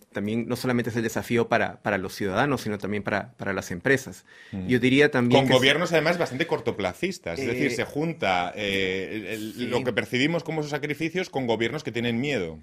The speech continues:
Speaker 2: a
Speaker 1: Con
Speaker 2: implementarlos.
Speaker 1: gobiernos, efectivamente, y con gobiernos que probablemente no estén llevando a cabo las regulaciones
Speaker 2: Mm.
Speaker 1: ni el enforcement, digamos, que es, es necesario para ciertas actividades, este, en el caso,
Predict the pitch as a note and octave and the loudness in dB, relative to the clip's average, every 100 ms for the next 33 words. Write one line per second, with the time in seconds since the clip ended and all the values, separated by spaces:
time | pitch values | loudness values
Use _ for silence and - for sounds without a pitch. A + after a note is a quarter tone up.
0 | - - G2 B2+ A#2+ A#2+ C#3+ D3 D3+ D3+ | -12 -8 0 4 4 6 6 4 2 0
1 | - B2+ A#2 - C3+ D3+ C#3 A2 A2+ G#2+ | -2 -4 -4 2 4 4 2 2 2 4
2 | G#2+ B2+ C#3 - A#2+ A#2 A#2+ A#2+ B2 A#2+ | 4 4 2 -2 0 4 4 6 4 2
3 | B2 A#2+ B2+ B2+ B2 B2 A#2+ A#2 B2+ B2 | 0 0 0 2 2 0 -2 0 0 2
4 | C3 A2 G#2 G#2+ G#2 G2+ G2 C3+ B2 B2 | 2 2 0 -4 -2 -4 -2 2 4 4
5 | A2+ F2+ - - A#2+ G#2 G#2 G2+ C3+ A#2 | 2 -4 -8 -2 2 2 0 2 0 4
6 | A#2+ A2 G#2+ A2 A2+ B2 - - _ _ | 2 2 2 2 2 -2 -8 -20 _ _
7 | - C3+ D3 - A2 C3 B2+ - A#2 A#2+ | 2 2 2 -4 -4 -2 -2 -2 -2 0
8 | A#2+ B2+ A2 G#2 A#2+ B2 - - A2 G2 | 0 2 0 0 -2 -6 -8 -6 -4 0
9 | G#2+ G#2+ G#2+ A2 - G2 G2 F#2 G#2 - | 2 2 0 -8 -10 -6 -6 -2 -4 -2
10 | G#2+ G2 | -2 -4